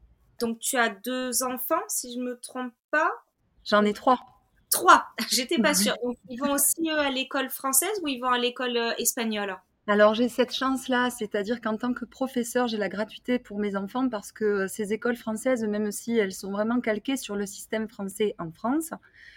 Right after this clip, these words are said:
Speaker 2: euh, avec, euh, les valeurs, euh, qu'inculte l'école française, euh, comme la laïcité, par exemple, l'égalité, le droit au savoir, euh, l'ouverture d'esprit, euh, elles sont très chères à l'étranger.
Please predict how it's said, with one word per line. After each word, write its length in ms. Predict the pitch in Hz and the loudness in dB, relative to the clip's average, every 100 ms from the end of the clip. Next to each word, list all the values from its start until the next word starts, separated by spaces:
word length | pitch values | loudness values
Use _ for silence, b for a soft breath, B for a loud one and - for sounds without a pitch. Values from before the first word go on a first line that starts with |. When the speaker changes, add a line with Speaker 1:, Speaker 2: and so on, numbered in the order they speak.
| B B B - | B B B -4
Speaker 2:
euh, 160 | 185 185 | -2 0
avec, 560 | 190 185 208 233 233 233 | 0 2 4 4 2 2
euh, 500 | 208 208 190 175 175 | 2 2 2 2 2
les 160 | 196 | 2
valeurs, 540 | 185 190 208 233 233 220 | 2 2 2 2 2 0
euh, 120 | 185 | -6
qu'inculte 560 | - 214 220 294 277 196 | -2 -2 2 2 2 -2
l'école 380 | 190 202 196 | -6 -4 -6
française, 640 | 196 - 196 - 208 202 185 | -8 -8 -6 0 0 0 -6
euh, 100 | 175 | -12
comme 280 | - 185 175 | -10 -8 -6
la 160 | 175 | -4
laïcité, 540 | 175 180 196 240 - 285 | -4 -4 -6 -8 -6 -6
par 200 | 208 196 | -4 -6
exemple, 420 | 196 247 262 190 - B B B B B | -2 -2 -2 -6 -16 B B B B B
l'égalité, 840 | 190 160 185 185 - 233 240 233 | 0 2 0 -2 4 6 8 6
le 100 | 214 | 4
droit 240 | 175 180 196 | 0 -2 -4
au 40 | |
savoir, 640 | 196 202 196 220 226 233 208 | -4 -6 -2 0 2 0 -2
euh, 100 | 190 | -4
l'ouverture 540 | 185 196 202 - 214 | -4 -2 -4 -4 -4
d'esprit, 400 | 214 202 - 294 415 b b b b b b b - | -2 -4 -4 -4 -4 b b b b b b b -6
euh, 1080 | 196 196 196 185 185 185 175 175 170 160 143 - | -2 0 2 2 2 2 2 2 2 0 -2 -2
elles 140 | 196 | -2
sont 220 | 180 233 | -2 -2
très 200 | 233 277 | -2 -2
chères 300 | 254 254 254 | 0 0 0
à 60 | 220 | -2
l'étranger. 480 | 190 - 196 180 | -4 -6 -6 -6